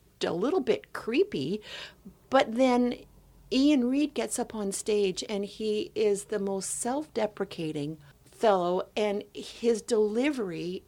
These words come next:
is deadpan, and he is, he could be a stand-up comic.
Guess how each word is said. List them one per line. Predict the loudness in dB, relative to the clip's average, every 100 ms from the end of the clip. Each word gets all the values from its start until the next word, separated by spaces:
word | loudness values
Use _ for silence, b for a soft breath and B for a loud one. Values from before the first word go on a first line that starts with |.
| -2
is | 0 0 -4 -8 -8
deadpan, | 0 0 0 -8 -8 -6 -6 -10
and | -8 -8
he | -10 -4 -4 -2 -2
is, | -2 -4 -6
he | -8
could | -4 -4
be | -2 -2
a |
stand-up | -2 -6 -6 -6 -8
comic. | -6 -4 -4 -6 -12 -20